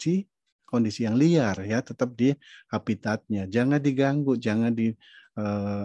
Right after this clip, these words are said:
apa, eh, dekatkan sehingga kita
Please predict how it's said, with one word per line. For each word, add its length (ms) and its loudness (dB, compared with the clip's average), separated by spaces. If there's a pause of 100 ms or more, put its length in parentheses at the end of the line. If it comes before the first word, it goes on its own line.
apa, 400 -6
eh, 240 -4
dekatkan 800 -2
sehingga 400 -4
kita 320 -2